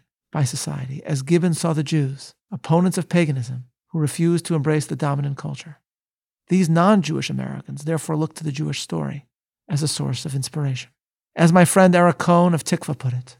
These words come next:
quote, "To halt the dangerous decline into post-Christian chaos,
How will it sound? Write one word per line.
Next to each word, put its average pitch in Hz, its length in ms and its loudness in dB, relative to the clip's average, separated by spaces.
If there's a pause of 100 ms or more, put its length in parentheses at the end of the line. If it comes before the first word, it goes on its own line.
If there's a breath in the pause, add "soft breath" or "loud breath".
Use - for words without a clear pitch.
quote, 139 380 -4 (540)
"To 147 100 -4
halt 175 240 6
the 175 80 0
dangerous 175 360 4
decline 156 420 2
into 147 180 0
post-Christian 156 600 -2
chaos, 123 520 -6